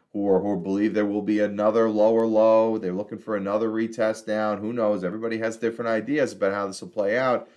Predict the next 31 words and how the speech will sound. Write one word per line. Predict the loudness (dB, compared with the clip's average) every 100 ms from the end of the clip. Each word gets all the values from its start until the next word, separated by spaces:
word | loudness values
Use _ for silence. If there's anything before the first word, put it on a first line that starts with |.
| _ _
but | 0 2
a |
lot | 4 2
of | 0
people | -2 -2 -2
will | 0
be | 0
looking | 0 0 0
at | -6 -6
this | -10 -4
line | -2 -2
in | -2
the | -6
sand | -4 -2 0
right | 0 0
here, | 0 2 2 0 -12 _ _ -4
and |
if | -4
the | -2
market | 0 2 2 -2
can | -6 -6
make | -4 -2
a | -4
breakout, | -4 -2 0 0 0 0 0
as | -2 -4
we | -6
call | -8 -2 0 0
it, |
above | -2 0 2 2
this | -2 -8 -4
level, | 0 0 0 -6